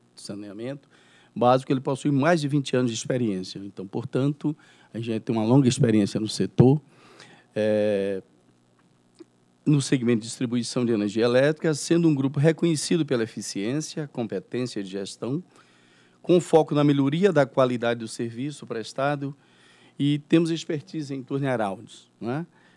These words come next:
Hoje nós temos em torno de seis distribuidoras de energia em todo o setor, em todo o território, atuamos já em regiões com muitos desafios, como por exemplo o Pará, né?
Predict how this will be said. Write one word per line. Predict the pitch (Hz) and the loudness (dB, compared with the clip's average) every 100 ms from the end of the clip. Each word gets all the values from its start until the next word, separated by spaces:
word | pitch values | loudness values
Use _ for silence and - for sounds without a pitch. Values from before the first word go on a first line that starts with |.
| _ | _
Hoje | - 110 113 | -8 -4 -2
nós | 110 110 | -2 -2
temos | - 104 104 98 | -4 -4 -4 -6
em | 110 | -8
torno | 92 98 101 | -8 -8 -6
de | 104 | -4
seis | - - 143 135 - | -2 0 0 -2 -8
distribuidoras | 123 110 - 117 107 110 104 | -8 -8 -6 -6 -6 -6 -6
de | |
energia | 107 104 101 107 | -6 -8 -6 -6
em | 113 | -4
todo | 120 | -6
o | 110 | -6
setor, | - 98 - 123 | -8 -10 -8 -8
em | |
todo | 95 123 117 | -4 -4 -4
o | 98 | -6
território, | 107 104 101 117 135 143 127 | -6 -6 -4 -2 0 0 0
atuamos | 120 123 120 104 | -2 -4 -6 -6
já | 117 | -6
em | 113 | -6
regiões | 104 107 107 104 104 - | -4 -4 -2 -4 -6 -8
com | 104 | -6
muitos | 107 135 127 107 | -4 -4 -6 -10
desafios, | 110 101 101 120 117 - | -2 -2 -2 -6 -6 -10
como | 110 | -14
por | 107 104 | -12 -12
exemplo | 101 98 | -12 -16
o | 95 | -18
Pará, | 98 104 123 - | -16 -14 -12 -12
né? | 110 | -14